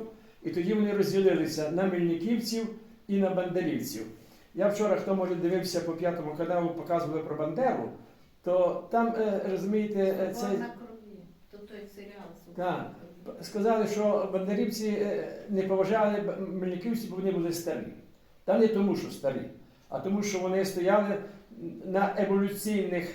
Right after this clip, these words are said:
Speaker 1: способах побудови української держави. А Бандера стояв на революційних способах держави. У сорок першому, е, в сорок першому році у, у квітні місті відбувся другий збір,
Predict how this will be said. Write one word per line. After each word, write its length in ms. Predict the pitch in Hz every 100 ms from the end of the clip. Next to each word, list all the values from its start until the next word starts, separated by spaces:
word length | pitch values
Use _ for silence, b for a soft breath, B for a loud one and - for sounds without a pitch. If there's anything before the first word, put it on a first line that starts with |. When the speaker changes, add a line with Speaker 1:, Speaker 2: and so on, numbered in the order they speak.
| - -
Speaker 1:
способах 680 | - - 196 190 185 175 -
побудови 440 | 165 170 180 170
української 460 | 165 160 160 156 147
держави. 520 | 147 127 131 120 117 B B B B -
А 160 | 165
Бандера 440 | 156 160 156 240 220
стояв 420 | 185 180 170 160
на 100 | 226
революційних 840 | 208 196 190 - 170 135 123 -
способах 560 | - 139 127 120 110 - - - 104
держави. 500 | 127 127 117 107 - - B B B -
У 120 | 175
сорок 340 | - 208 -
першому, 500 | 190 185 175 180 180
е, 100 | 185
в 80 | 175
сорок 260 | 175 175 175
першому 340 | 170 175 170
році 300 | 165 170 160
у, 640 | 147 - - - - -
у 60 | -
квітні 320 | 170 160 147
місті 300 | 185 214 180
відбувся 420 | 170 160 170 160
другий 320 | 147 160 139
збір, 400 | 131 117 220 -